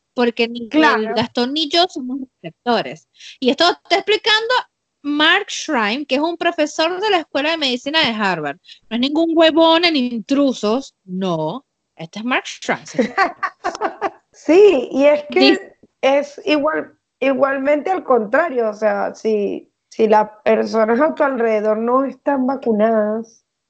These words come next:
Speaker 2: y están en, eh, débiles y, digamos, en posición tentadora para adquirir el virus, prácticamente te puedes considerar enfermo. <laughs> Ya está, o sea,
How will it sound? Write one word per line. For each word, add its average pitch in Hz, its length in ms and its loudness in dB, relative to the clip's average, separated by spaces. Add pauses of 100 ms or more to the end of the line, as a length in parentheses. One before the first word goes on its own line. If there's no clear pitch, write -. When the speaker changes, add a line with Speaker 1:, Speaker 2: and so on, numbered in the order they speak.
(340)
Speaker 2:
y 202 400 2
están 196 500 0
en, 208 280 -2 (240)
eh, 220 420 2
débiles 226 600 4
y, 202 380 0
digamos, 208 500 2
en 240 140 2
posición 214 520 0
tentadora 233 800 2
para 196 380 2
adquirir 196 560 -2
el 208 140 2
virus, 233 400 4 (580)
prácticamente 294 800 2
te 349 140 -6
puedes 254 340 2
considerar 285 560 0
enfermo. 226 640 -2
<laughs> - 560 -2 (520)
Ya 233 120 2
está, 262 360 0
o 247 140 -4
sea, 233 380 -2